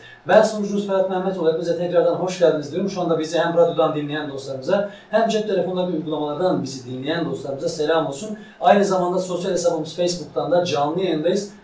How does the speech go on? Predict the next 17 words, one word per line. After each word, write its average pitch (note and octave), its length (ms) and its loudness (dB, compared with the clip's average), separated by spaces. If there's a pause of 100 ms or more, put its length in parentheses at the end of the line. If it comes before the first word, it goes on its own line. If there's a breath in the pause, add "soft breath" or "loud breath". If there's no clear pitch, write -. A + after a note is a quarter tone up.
Oradan G3+ 320 4
da C#3 100 -4
bize D3 140 -2
ulaşabilir, D3+ 720 0
dinleyebilir D#3 680 -2
ve F3 100 -2
izleyebilirsiniz. G3 920 -2 (240 loud breath)
Bize F3+ 140 2
ulaşmak G#3+ 420 2
isterseniz G#3 500 0
telefon F3+ 340 -2
numaramız F#3 320 -2
sıfır G3 280 -4
beş E3+ 160 -2
yüz D3+ 100 -6
otuz D3 240 -10
dokuz, G#3 380 -6